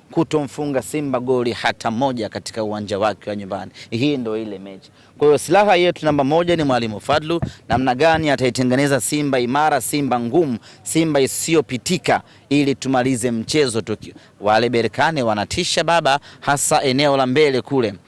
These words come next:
Wakianza kukushambulia wale kama wanakudai. Kwa hiyo lazima Mwalimu Fadlu akatengeneze ukuta wa ngome kongwe ambao utawashinda Berkane kuvuka na hatimaye tumalize mechi hii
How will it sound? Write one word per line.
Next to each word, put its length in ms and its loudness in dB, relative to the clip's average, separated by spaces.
Wakianza 480 0
kukushambulia 800 0
wale 200 2
kama 260 0
wanakudai. 720 0
Kwa 120 2
hiyo 320 4
lazima 460 2
Mwalimu 340 0
Fadlu 460 -2
akatengeneze 920 0
ukuta 500 -2
wa 140 2
ngome 360 0
kongwe 580 -2
ambao 420 2
utawashinda 1160 0
Berkane 560 2
kuvuka 540 -2
na 120 0
hatimaye 580 0
tumalize 460 2
mechi 300 0
hii 260 2